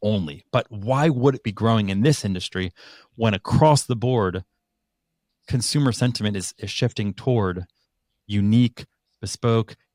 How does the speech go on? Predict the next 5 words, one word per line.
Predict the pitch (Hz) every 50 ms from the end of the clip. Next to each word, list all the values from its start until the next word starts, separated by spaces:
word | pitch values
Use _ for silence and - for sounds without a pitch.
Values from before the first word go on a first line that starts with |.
| _
individual, | 113 107 101 101 95 110 117 107 - 120 117 117 117 113 110 110 104 - _ _ _
what's | _ 113 107 - -
your | - 101 92
story, | - - - - 120 120 117 117 117 120 117 113 110 110 98 - _ _ _ _ _
uh, | - 110 104 92 90 90